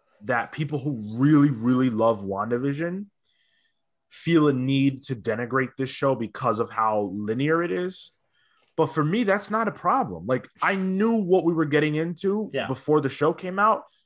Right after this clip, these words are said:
Speaker 1: That's perfectly fine
Speaker 2: Yeah.
Speaker 1: because it's delivering. Every episode for me has been a gem, and it gets better. They keep ratcheting things up, and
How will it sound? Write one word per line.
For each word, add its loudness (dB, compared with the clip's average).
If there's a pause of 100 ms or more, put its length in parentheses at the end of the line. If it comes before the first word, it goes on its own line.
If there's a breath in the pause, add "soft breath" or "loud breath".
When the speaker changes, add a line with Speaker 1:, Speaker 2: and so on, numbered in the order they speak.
(100)
Speaker 1:
That's 0
perfectly -2
fine -14
Speaker 2:
Yeah. -16
Speaker 1:
because 2
it's -2 (320)
delivering. 4 (140)
Every 2
episode 0
for -8
me 0
has -6
been -6
a -6
gem, -2 (500 soft breath)
and 0
it -6
gets 0
better. 0
They -2
keep -12
ratcheting -4
things -6
up, 0 (520 soft breath)
and 0